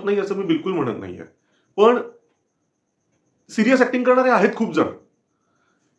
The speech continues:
एक असा शांत आणि, अ,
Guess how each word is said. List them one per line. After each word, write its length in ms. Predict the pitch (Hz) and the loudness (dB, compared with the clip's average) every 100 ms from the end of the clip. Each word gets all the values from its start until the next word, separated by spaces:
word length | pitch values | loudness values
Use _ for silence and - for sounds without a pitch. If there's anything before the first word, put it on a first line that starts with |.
| _ _ _ | _ _ _
एक 240 | 185 190 - | -2 0 -2
असा 160 | 185 226 220 - _ _ _ - | 2 2 0 -10 _ _ _ 0
शांत 420 | 190 196 202 202 | 4 4 4 0
आणि, 440 | 214 - 180 - | 0 0 -2 -4
अ, 100 | - | -2